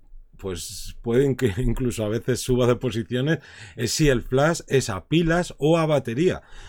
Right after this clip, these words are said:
<clears throat> Y es que esto más allá del tema, pues, ¿no?, de cuidar el medio ambiente, que ya sabemos que las pilas, pues, poquito, ¿no?, tienen mucha huella ecológica,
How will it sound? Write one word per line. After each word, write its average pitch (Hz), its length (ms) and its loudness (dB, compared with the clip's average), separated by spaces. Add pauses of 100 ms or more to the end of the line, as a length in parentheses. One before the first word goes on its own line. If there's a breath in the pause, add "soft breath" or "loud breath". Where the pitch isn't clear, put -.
(220 soft breath)
<clears throat> 127 340 0
Y 131 120 2
es 135 80 2
que 160 100 0
esto 156 180 2
más 156 240 2
allá 151 220 2
del 107 340 2
tema, 113 800 -2
pues, 101 200 -6
¿no?, 104 200 -6
de 104 200 -2
cuidar 104 400 0
el 110 120 0
medio 104 260 2
ambiente, 110 500 2
que 82 280 -4
ya 87 120 -6
sabemos 98 340 -4
que 90 140 -6
las 82 160 -6
pilas, 107 400 0 (340 soft breath)
pues, 90 260 -2
poquito, 107 1500 4
¿no?, 143 260 4
tienen 127 240 2
mucha 123 320 2
huella 113 340 0
ecológica, 117 640 -2